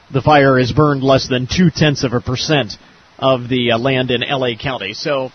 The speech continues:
asking everyone in L A County to evacuate <laughs> might be, might be a little much. Somebody's got egg on their face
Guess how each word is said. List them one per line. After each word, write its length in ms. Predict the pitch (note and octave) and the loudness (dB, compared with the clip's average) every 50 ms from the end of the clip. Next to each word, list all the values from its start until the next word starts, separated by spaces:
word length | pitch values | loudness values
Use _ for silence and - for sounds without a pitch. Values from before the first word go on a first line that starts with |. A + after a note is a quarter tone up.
| _ - | _ -4
asking 400 | E3+ F3+ E3+ - F3+ F3+ F3 G3+ | -2 -2 -2 -2 -6 -8 -8 -2
everyone 560 | - A3 B3 A3 A#3+ B3 A#3+ A#3 A3 A3 G#3+ G#3 | 2 2 4 4 4 2 2 4 2 2 2 2
in 100 | G#3 G#3 | 4 4
L 160 | G3+ G3 G3 | 4 4 4
A 120 | F#3+ F3 | 4 2
County 420 | C#3+ - F#3 F#3+ E3+ D#3 D#3 D3 C3+ - | 2 0 -2 -2 0 0 0 -2 -2 -4
to 120 | D#3 D#3 D3 | -4 -2 -2
evacuate 580 | C#3 D3+ D#3 D3+ - D#3 C#3+ C3+ C3 B2+ B2 - _ _ _ _ _ | 0 2 2 0 0 0 -2 0 0 -2 -2 -4 _ _ _ _ _
<laughs> 340 | - F#3 - - A#3+ D4+ - | -14 -14 -10 -10 -10 -6 -2
might 220 | A#3 C#4 G#3+ - | -2 -2 -2 -2
be, 260 | - C#4 C4 A3+ F#3+ - - - - - - - | -4 -4 -2 -2 -2 -2 -6 -12 -20 -20 -12 -6
might 240 | B3 C4+ A#3 G3 A#3 | -2 -2 0 0 0
be 100 | B3 B3 | 0 0
a 40 | G3+ | 2
little 200 | F#3+ F3+ E3 D#3 | 2 0 0 0
much. 240 | D#3 C#3+ B2 G#2+ - - - A#4 A#4 A#4+ - A#4 A#4+ A#4 - - - - - _ _ - _ - | 0 0 0 0 -2 -6 -10 -10 -12 -10 -10 -12 -12 -12 -14 -16 -20 -20 -20 _ _ -20 _ -18
Somebody's 800 | - - - - - D4+ C#4+ A#3 G#3+ F#3 E3+ F#3+ E3+ D#3+ D3+ C3+ | -14 -14 -10 -4 -4 -4 -2 -2 -4 -6 -6 -6 -8 -10 -10 -8
got 220 | E3 D#3 D3 D3 | -6 -6 -6 -4
egg 200 | D3+ D3+ D3 C#3+ | -6 -6 -6 -8
on 100 | C3+ C3 | -10 -10
their 140 | C3 B2+ B2 | -10 -12 -12
face 380 | A2+ - C#3+ B2+ B2 A2+ - | -10 -10 -8 -8 -8 -10 -14